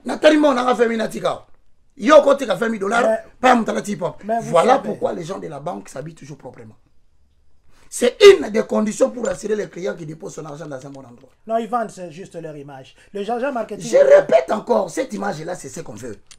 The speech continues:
Speaker 2: Mais c'est ça, c'est que je veux.
Speaker 1: Maintenant, nous, on dit quoi ? Avant d'entrer dans le contexte, il y a Marambozo Théa.
Speaker 2: Mhm.
Speaker 1: Toi-même, la personne, tu dois attirer notre attention par ta conduite.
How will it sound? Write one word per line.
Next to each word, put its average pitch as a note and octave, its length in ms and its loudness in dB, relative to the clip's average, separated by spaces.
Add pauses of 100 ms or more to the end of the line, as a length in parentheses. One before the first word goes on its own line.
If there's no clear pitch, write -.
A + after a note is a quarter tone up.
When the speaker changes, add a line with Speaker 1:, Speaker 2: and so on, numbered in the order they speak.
(260)
Speaker 2:
Mais D4+ 100 -4
c'est D#4+ 160 -10
ça, D#4+ 140 -4
c'est D#4 140 -10
que D4+ 100 -10
je A3 100 -10
veux. F#3 120 -12
Speaker 1:
Maintenant, F4+ 540 2
nous, F4+ 120 0
on B3 120 0
dit A#3+ 200 -4
quoi ? F3+ 440 -6
Avant G3+ 340 -2
d'entrer G#3 360 -4
dans E3+ 140 -8
le D3+ 80 -12 (100)
contexte, - 580 -4
il - 40 -18
y D#3 40 -4
a D3 80 -2
Marambozo D#3 420 -10
Théa. C3 260 -14 (160)
Speaker 2:
Mhm. F3 280 -16 (240)
Speaker 1:
Toi-même, F#4 460 10
la A#3+ 140 2
personne, B3 400 0
tu G#3 100 -10
dois G#3+ 120 -2
attirer F#3 220 -6
notre E3 220 -10
attention C3 400 -14
par D3 160 -14
ta C3+ 140 -16
conduite. - 440 -12